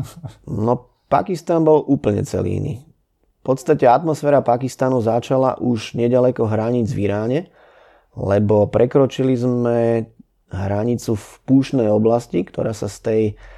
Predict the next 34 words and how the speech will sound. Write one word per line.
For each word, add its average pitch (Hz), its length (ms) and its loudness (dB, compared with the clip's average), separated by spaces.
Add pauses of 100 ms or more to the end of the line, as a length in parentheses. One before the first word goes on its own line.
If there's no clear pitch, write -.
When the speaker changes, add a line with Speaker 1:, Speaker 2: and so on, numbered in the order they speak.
(580)
Speaker 2:
pakistanskej 113 720 -2
strany 107 460 -4
nazýva 104 400 -2
Balučistán. 131 960 -4 (260)
Je - 140 -12
to 120 100 -8
obrovská 120 480 0
púšť, 127 460 -2
je - 100 -2
to 95 140 -2
vyhňa. 107 460 -2 (760)
Tam 110 360 0
prvýkrát 120 460 0
prišli 113 300 -2
problémy 113 400 2
so 98 140 0
žalúdkom, 127 800 -2 (120)
už 160 120 -8
na 104 120 0
tej 95 200 0
iránskej 110 360 0
strane, 117 440 -4
že 107 120 -4
som 107 180 -6
si 104 180 -8
išiel 117 540 2
a 107 120 -4
zrazu 107 240 -2
som 107 180 -6
pocítil 107 640 -2
neodolateľnú 117 920 0
túžbu 113 360 0
vyprázdniť 113 480 -2
žalúdok. 113 560 0